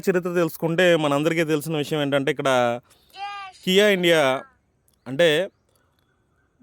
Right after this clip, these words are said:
భారతదేశంలో కియా పరిశ్రమ రెండు వేల పదిహేడులో మనకి ఇక్కడ తన కార్యకలాపాలను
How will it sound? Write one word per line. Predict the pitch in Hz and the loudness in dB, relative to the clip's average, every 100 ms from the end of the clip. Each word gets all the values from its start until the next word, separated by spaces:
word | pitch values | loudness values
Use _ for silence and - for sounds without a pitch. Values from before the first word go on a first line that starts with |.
| 117 | -6
భారతదేశంలో | 131 190 190 185 196 185 - | -2 -2 -2 -4 -2 -2 -2
కియా | 185 185 175 - 156 | 0 0 -2 -6 -6
పరిశ్రమ | 156 - 170 156 147 151 - _ _ _ _ _ _ _ _ _ _ _ | -6 -2 0 0 -2 -4 -12 _ _ _ _ _ _ _ _ _ _ _
రెండు | - 139 165 208 | -6 -4 0 0
వేల | 202 | 0
పదిహేడులో | 165 165 170 135 104 - _ _ _ _ _ _ _ _ _ _ _ _ _ _ 135 | 0 2 0 0 -6 -10 _ _ _ _ _ _ _ _ _ _ _ _ _ _ -12
మనకి | 139 147 | -12 -10
ఇక్కడ | 160 143 131 127 - - _ _ _ _ _ _ _ _ _ _ _ _ _ _ _ _ _ _ _ _ - | -2 0 2 0 -4 -14 _ _ _ _ _ _ _ _ _ _ _ _ _ _ _ _ _ _ _ _ -10
తన | 147 143 | -8 -2
కార్యకలాపాలను | 151 175 180 175 165 165 | 0 0 0 0 2 -2